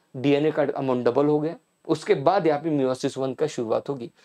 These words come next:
Meiosis involves the pairing of a homologous chromosome and the recombination between non-sister chromatids of a homologous chromosome। यहाँ पे रिकॉम्बिनेशन होता है, वो सब हम देखेंगे। Four haploid cells are formed at the end of a meiosis।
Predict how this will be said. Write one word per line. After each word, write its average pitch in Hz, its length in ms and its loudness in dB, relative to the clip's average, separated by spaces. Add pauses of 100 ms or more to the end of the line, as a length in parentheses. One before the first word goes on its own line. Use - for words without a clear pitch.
(200)
Meiosis 247 480 4
involves 208 320 4
the 247 140 4
pairing 190 300 4
of 190 80 2
a 208 100 6
homologous 156 420 2
chromosome 214 480 4 (300)
and 269 180 4
the 185 60 4
recombination 220 580 2
between 196 240 2
non-sister 180 480 2
chromatids 170 640 0 (120)
of 170 140 2
a 175 140 4
homologous 131 500 2
chromosome। 120 680 -2 (380)
यहाँ 139 120 2
पे 147 100 4
रिकॉम्बिनेशन 135 400 -2
होता 131 180 -6
है, 147 60 -2
वो 143 80 2
सब 156 200 2
हम 135 140 -2
देखेंगे। 120 380 -6 (320)
Four 285 240 6
haploid 233 420 2
cells 220 220 2
are 180 40 -2
formed 190 300 2
at 151 80 0
the 151 140 4
end 139 120 2
of 135 60 -4
a 135 140 0
meiosis। 120 340 -4